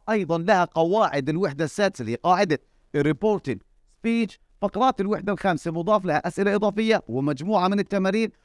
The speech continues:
وجميع تمارين كتابك مع الإجابات النموذجية.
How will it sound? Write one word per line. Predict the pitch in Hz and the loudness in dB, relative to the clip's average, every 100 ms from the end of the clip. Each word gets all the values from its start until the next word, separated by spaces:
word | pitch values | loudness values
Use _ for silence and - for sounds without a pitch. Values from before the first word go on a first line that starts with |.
| _ - | _ -4
وجميع | 165 170 220 247 214 | -2 0 0 2 -2
تمارين | 139 208 214 233 226 | -2 -2 0 -2 -4
كتابك | 202 226 240 233 240 240 _ _ _ _ | -6 -4 0 0 0 -4 _ _ _ _
مع | - 143 202 147 | -4 2 2 2
الإجابات | 135 123 147 147 196 202 - _ 180 | 0 -2 0 2 2 2 -2 _ -4
النموذجية. | 180 170 123 101 98 101 85 | -2 0 -2 -2 -4 -4 -6